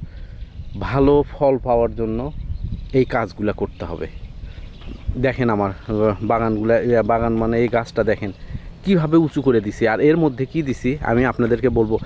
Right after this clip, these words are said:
ভিডিওটা আমি করতে পারতাম, আমি করছি, সেই সময় ছিলাম, কিন্তু মনটা একেবারেই খারাপ ছিল। আর এগুলোর মুড না থাকলে হয় না আসলে, মনে করছি যে করবো না, তখন আর ভালো লাগেনি।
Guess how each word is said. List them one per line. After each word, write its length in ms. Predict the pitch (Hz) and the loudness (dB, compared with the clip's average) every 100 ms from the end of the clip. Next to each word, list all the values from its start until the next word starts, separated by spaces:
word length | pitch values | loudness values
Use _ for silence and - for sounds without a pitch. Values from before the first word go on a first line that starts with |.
| - - - | -8 -12 -2
ভিডিওটা 500 | 117 156 170 165 170 | 0 4 4 4 2
আমি 140 | 160 165 | 2 0
করতে 300 | 175 - 139 | -2 2 0
পারতাম, 320 | 123 - 135 | 0 0 0
আমি 220 | 131 160 | 2 2
করছি, 540 | - 143 - 139 120 - - | 2 -2 -2 -6 -6 -4 -2
সেই 140 | 135 | -2
সময় 200 | 139 131 | 0 -4
ছিলাম, 400 | - 139 131 117 - - - - - | 0 2 2 0 -8 -14 -14 -4 0
কিন্তু 300 | 160 156 160 | 2 4 4
মনটা 400 | 160 156 156 151 | 6 4 4 2
একেবারেই 380 | 175 160 156 | 4 4 2
খারাপ 280 | 151 139 113 - | 0 0 -2 0
ছিল। 200 | 113 98 87 - - - - | 0 0 0 -6 -10 -18 -6
আর 140 | - 143 | 2 4
এগুলোর 280 | 147 156 151 | 4 4 6
মুড 260 | 151 160 | 6 4
না 140 | 160 151 | 2 2
থাকলে 300 | 143 127 135 | 0 0 2
হয় 200 | 123 117 | 2 2
না 120 | 113 | 0
আসলে, 320 | - 95 87 - - - - | -2 -6 -6 -10 -10 -10 -2
মনে 240 | 156 156 143 | 2 4 2
করছি 300 | 143 - 143 | 0 0 0
যে 80 | |
করবো 320 | 139 147 110 104 | 2 2 2 0
না, 140 | 90 - - | -2 -8 -2
তখন 240 | 147 131 147 | 0 2 2
আর 100 | 131 | 2
ভালো 240 | 117 123 | 2 4
লাগেনি। 360 | 123 117 123 | 4 4 2